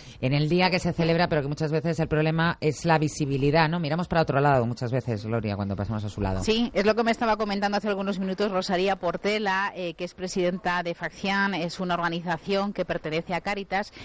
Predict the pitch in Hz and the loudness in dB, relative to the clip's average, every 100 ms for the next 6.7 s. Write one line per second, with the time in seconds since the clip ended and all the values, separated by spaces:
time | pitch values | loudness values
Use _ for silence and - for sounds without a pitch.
0 | - 190 180 170 170 165 - 170 190 208 | -14 -8 -4 0 0 0 -2 -2 0 -2
1 | 233 254 - 170 175 208 294 269 254 247 | -2 -4 -6 -6 -2 0 0 0 0 -2
2 | 233 247 240 233 226 226 220 190 185 175 | 0 0 2 2 4 2 0 0 0 -2
3 | - 190 185 180 190 202 196 226 262 160 | -2 -2 0 0 0 0 0 0 0 -2
4 | 165 156 151 - 175 165 156 180 220 _ | -4 -2 -2 -4 -4 -2 2 0 0 _
5 | - - 156 156 - 196 175 160 147 143 | -20 -10 -4 -4 -2 -4 -6 -8 -6 -4
6 | 135 127 120 151 151 220 294 | -4 -6 -6 -4 0 0 0